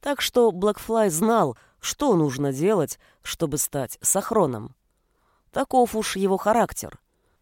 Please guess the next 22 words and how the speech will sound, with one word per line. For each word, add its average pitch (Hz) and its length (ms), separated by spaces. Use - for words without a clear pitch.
Он 302 160
как 294 220
губка 247 360
впитывает 160 580
информацию, 170 800
которую 151 360
получает 165 640
из 180 200
внешнего 170 500
мира. 170 420
Эшгрис 285 480
просто 254 360
спровоцировал 226 760
нападение, 156 840
и 311 140
чтобы 190 340
спасти - 560
хотя 151 320
бы 135 160
часть 202 400
своих 151 460
учеников, 156 640